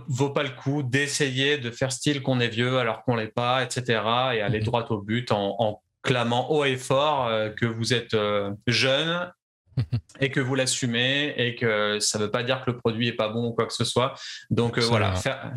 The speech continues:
Speaker 1: faire attention à, à ces... à ces, à ce marketing, euh, factice ou, euh, bullshit qui pourrait plus nuire à la marque, euh, parce que le consommateur n'est plus dupe aujourd'hui.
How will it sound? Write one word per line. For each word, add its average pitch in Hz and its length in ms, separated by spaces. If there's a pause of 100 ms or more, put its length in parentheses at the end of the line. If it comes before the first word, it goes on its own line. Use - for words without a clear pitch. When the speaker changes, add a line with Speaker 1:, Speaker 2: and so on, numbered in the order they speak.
(120)
Speaker 1:
faire 147 200
attention 143 580
à, 110 420
à 113 120
ces... 110 680 (840)
à 110 120
ces, 104 460 (760)
à 117 140
ce - 120
marketing, 123 800
euh, 110 800 (400)
factice 117 640
ou, 107 120
euh, 101 180
bullshit 113 760
qui - 120
pourrait 107 520
plus - 340
nuire 131 320
à 120 60
la 113 140
marque, 117 420
euh, 104 200
parce 101 180
que - 80
le 110 60
consommateur 113 640
n'est 107 120
plus 110 200
dupe 123 280
aujourd'hui. 101 480